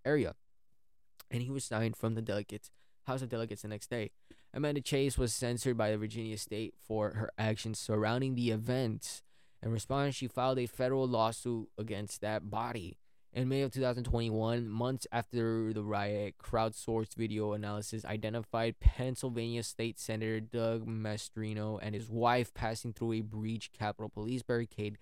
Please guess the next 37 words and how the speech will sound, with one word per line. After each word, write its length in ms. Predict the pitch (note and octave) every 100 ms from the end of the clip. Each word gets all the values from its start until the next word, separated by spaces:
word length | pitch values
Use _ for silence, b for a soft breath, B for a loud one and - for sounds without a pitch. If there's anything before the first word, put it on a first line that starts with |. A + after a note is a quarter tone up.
| D3 B -
contradicting 680 | C3 C3 B2 B2+ A#2 B2
his 140 | A2+ G#2
previous 380 | A#2+ A2+ G#2+ -
claims. 640 | - B2+ C3 A2+ - - b b b
Mastriano 720 | A#2+ B2 - B2 B2 B2+ B2+
dismissed 560 | A#2 A2+ A#2 B2+ C3+ -
these 180 | C#3+ C3
accusations 800 | B2+ A#2+ B2 A2+ A2+ A2 A#2
as 140 | A2+ A2+
a 60 | A2+
work 280 | A2 G#2+
of 120 | G#2+ F2+
angry 280 | G#2 G#2
partisans 640 | F2+ B2 C3 B2 - G#2+ - -
<clears throat> 60 |
who 340 | - F3 G2+ A2+
were 200 | A#2 -
foot, 380 | - - D#3+ - -
foot 180 | - A#2+
soldiers 460 | - A2+ A2 A2 G#2
during, 380 | A#2 A2 A2 -
of 120 | A2+
the 60 | A2
ruling 340 | A2 A2 G#2+
elite. 340 | G#2+ D3 D#3 - - B B B B - - - -
M-, 360 | B2 B2+ B2 -
uh, 180 | B2+ A#2
Mastriano 640 | B2+ C#3 B2 A#2 A#2+ A2+
had 600 | A2+ A2 A2 G#2+ G#2+ G#2 -
also 360 | A#2 B2 - B2
organized 580 | A2+ A2+ G#2 G#2 A2+
buses 320 | G#2 F#2+ G2+ A2
for 140 | G2+
people 320 | - G2+ F2+
to 80 | E2
travel 340 | - - D2
from 220 | G#2+ F2